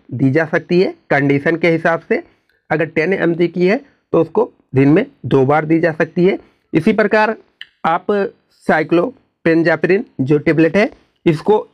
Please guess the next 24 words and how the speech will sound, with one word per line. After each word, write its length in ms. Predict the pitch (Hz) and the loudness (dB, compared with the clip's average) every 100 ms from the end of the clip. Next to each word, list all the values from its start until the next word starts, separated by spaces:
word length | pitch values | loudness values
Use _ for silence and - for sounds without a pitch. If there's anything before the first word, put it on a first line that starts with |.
| 165 | 2
यूज़ 220 | 165 165 | 2 2
कर 140 | 180 | -2
सकते 260 | 160 170 180 | 0 0 0
हैं 200 | 202 277 - _ - | 0 -2 -8 _ 0
दिन 180 | 143 | 4
में 220 | 151 196 240 _ - | 4 4 0 _ -12
दो 220 | 127 143 | 0 2
बार 180 | 143 160 | 2 0
कंडीशन 500 | 165 151 151 143 180 | 0 0 0 0 0
के 120 | 170 | 0
हिसाब 300 | 170 160 170 | 0 2 -2
से। 240 | 160 220 285 _ _ _ _ _ _ _ _ _ | 0 -2 -4 _ _ _ _ _ _ _ _ _
अगर 200 | - 175 | -4 -2
बात 220 | 190 202 | -2 -2
करें 180 | - 208 | -2 -4
chlorhexazone 960 | - 170 175 185 175 - 170 147 180 247 _ | 0 0 2 2 0 0 -2 0 -2 -4 _
तो 60 | 180 | 0
ये 120 | 175 | 0
कॉम्बिनेशन 600 | 175 156 151 156 147 175 | 0 -2 0 0 0 -2
फॉर्म 240 | 170 165 160 | -2 -4 -2
में 120 | 170 | 0
मिलेगा, 320 | 165 170 185 | 0 0 -2
जिसमें 340 | 151 143 160 - | -4 -2 -2 -2
esclofenac 800 | 143 139 147 165 185 147 156 | -2 -2 0 -2 -2 0 0